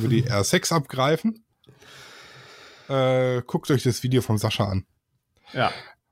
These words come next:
Speaker 1: Ansonsten hören wir uns nächste Woche wieder, es sei denn, wir finden vielleicht Zeit für noch eine zweite kurze Folge die Woche.
Speaker 2: <laughs>
Speaker 1: Aber die Arbeit ruft, ich muss die tausend
Speaker 2: Ja.
Speaker 1: Euro knacken.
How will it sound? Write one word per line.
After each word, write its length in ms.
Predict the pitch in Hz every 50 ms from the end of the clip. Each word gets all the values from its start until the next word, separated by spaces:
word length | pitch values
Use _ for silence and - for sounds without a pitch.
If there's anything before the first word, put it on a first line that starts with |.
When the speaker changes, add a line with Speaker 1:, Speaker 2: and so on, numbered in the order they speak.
| _ _ -
Speaker 1:
Ansonsten 380 | - 196 208 214 208 - - 156
hören 140 | 156 180 190
wir 80 | 190
uns 220 | 175 160 147 - -
nächste 400 | 147 185 226 - - - 170 170
Woche 180 | 208 190 170
wieder, 200 | 165 175 156 147 139 -
es 140 | 135 -
sei 140 | - 143 156
denn, 120 | 175 175 165
wir 100 | 151 135
finden 340 | - - 170 165 160 147
vielleicht 520 | - - 147 143 135 127 131 143 - - -
Zeit 260 | - 127 127 139 -
für 140 | - 135 120
noch 200 | 120 120 107 104
eine 120 | 113 104
zweite 360 | - - - 110 123 156 185 175
kurze 320 | - - 196 - - 165
Folge 320 | - - 175 175 180 180 170
die 120 | 165 160
Woche. 300 | 170 170 - 190 208 208 - - - - - -
Speaker 2:
<laughs> 1500 | 131 - - 131 - - 147 135 131 131 131 - 127 127 - - - - - _ _ - - - - _ - - -
Speaker 1:
Aber 480 | 139 151 151 156 151 143 131 123 110 - - - - - - - - -
die 140 | 127 120 -
Arbeit 440 | - 135 185 185 202 190 185 160
ruft, 500 | 139 131 143 202 277 330 294 - - -
ich 160 | 190 185 - -
muss 180 | 202 190 -
die 140 | - 180 175
tausend 280 | - 165 160 - 165 135
Speaker 2:
Ja. 60 | 120
Speaker 1:
Euro 160 | 120 117 113
knacken. 380 | - - 127 113 110 107 101